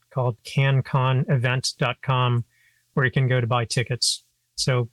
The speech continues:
information about the schedule and location, which is outside of Savannah, Georgia,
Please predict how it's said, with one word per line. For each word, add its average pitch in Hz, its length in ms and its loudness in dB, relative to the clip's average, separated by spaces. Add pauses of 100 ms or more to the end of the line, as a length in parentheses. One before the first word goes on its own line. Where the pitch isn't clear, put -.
(120)
information 147 520 2
about 135 380 0
the 127 360 2
schedule 135 640 2
and 127 140 2
location, 131 580 0
which 123 160 0
is 123 300 0 (400)
outside 131 360 0
of 120 80 -4
Savannah, 123 440 0
Georgia, 117 680 0